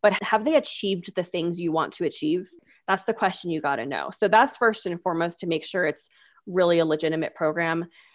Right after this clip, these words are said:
Secondly, there's this quote I read recently, and it totally changed my perspective on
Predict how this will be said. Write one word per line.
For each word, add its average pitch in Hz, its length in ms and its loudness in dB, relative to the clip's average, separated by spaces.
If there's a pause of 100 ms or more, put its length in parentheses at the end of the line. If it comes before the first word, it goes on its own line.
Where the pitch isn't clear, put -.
(140)
Secondly, 277 580 2
there's 202 260 4
this 269 200 -4
quote - 320 2
I 170 100 0
read 165 200 0
recently, 156 580 -4
and 185 120 -2
it - 220 -8
totally 220 320 2
changed 175 380 -6
my 156 100 -4
perspective 139 880 -6
on 151 420 -2